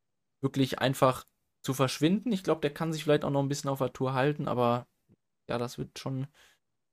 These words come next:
eng, noch mal zur W M zu kommen, ne?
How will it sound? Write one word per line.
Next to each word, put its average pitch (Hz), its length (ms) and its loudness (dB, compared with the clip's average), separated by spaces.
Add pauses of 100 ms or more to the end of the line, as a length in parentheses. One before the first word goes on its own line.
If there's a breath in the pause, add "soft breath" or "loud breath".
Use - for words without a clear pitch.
(760)
eng, 156 200 2
noch 139 140 2
mal 127 160 0
zur 131 200 0
W 135 60 4
M 143 120 -2
zu 139 160 -6
kommen, 110 300 -6
ne? 131 160 -8